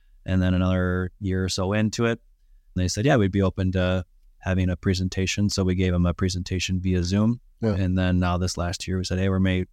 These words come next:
Speaker 1: made a lot more progress. We're gonna be in the area." And, you know, you said that if we were in the area, you'd be open to us having, you know, a presentation in person.
Speaker 2: Yeah.
Speaker 1: So they said, "Yeah, sure, come on down." And so we were very excited to
Speaker 2: Cool.
Speaker 1: do that.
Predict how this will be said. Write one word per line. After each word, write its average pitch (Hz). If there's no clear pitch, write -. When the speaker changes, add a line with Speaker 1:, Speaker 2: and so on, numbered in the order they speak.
Speaker 1:
made 90
a 87
lot 85
more 87
progress. 92
We're 101
gonna 95
be 92
in 85
the 87
area." 95
And, 87
you 95
know, 87
you 87
said 85
that 87
if 85
we 90
were 85
in 85
the 87
area, 90
you'd 92
be 90
open 87
to 87
us 85
having, 85
you 98
know, 85
a 90
presentation 107
in 107
person. 147
Speaker 2:
Yeah. 123
Speaker 1:
So 101
they 98
said, 101
"Yeah, 135
sure, 113
come 104
on 104
down." 98
And 92
so 92
we 98
were 92
very 87
excited 90
to 87
Speaker 2:
Cool. 151
Speaker 1:
do 101
that. 92